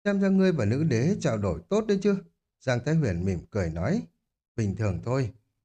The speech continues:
Vương Minh Minh tự đắc: "Lừa nữ đế, trừ Vương Minh Minh ta thì còn ai ở chân hư giới có thể làm được chứ?" Tự đắc xong thì Vương Minh Minh lại nói:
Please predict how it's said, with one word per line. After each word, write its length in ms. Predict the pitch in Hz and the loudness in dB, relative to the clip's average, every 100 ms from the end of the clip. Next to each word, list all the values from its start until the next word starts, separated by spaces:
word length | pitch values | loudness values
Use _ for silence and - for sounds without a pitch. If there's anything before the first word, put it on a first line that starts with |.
| - | -4
Vương 160 | 135 | -2
Minh 200 | 127 117 | 0 0
Minh 200 | 113 107 107 | 0 0 -2
tự 180 | 120 87 | -6 -6
đắc: 200 | 139 220 - _ _ _ _ - | -4 -6 -6 _ _ _ _ -4
"Lừa 220 | 107 92 | -2 0
nữ 200 | 85 127 | 0 -2
đế, 340 | 151 110 170 247 - | 0 0 0 -2 -6
trừ 200 | - 151 | 2 2
Vương 260 | 143 180 190 | 4 4 4
Minh 160 | 190 | 4
Minh 220 | 190 185 180 | 4 2 0
ta 240 | 175 175 170 | 0 -2 -2
thì 120 | 104 | -4
còn 180 | - 92 | -2 -4
ai 240 | 82 117 | -2 -2
ở 60 | 95 | -2
chân 260 | - 117 110 | -2 -4 -2
hư 140 | 110 | -4
giới 240 | 98 107 175 | -2 -2 -2
có 80 | 202 | -2
thể 140 | 101 | -2
làm 260 | 90 90 80 | -2 -4 -4
được 140 | 165 | -6
chứ?" 180 | - 220 220 - _ _ _ _ _ _ - | 0 -2 -2 -12 _ _ _ _ _ _ -2
Tự 140 | 170 | 2
đắc 200 | 165 165 | 2 0
xong 320 | - 190 185 | 0 0 0
thì 180 | 143 113 | 0 0
Vương 200 | 107 117 | 0 0
Minh 160 | 117 113 | 0 0
Minh 220 | 110 107 | 0 0
lại 160 | 104 104 | 0 -2
nói: 340 | 92 127 226 | -2 0 -2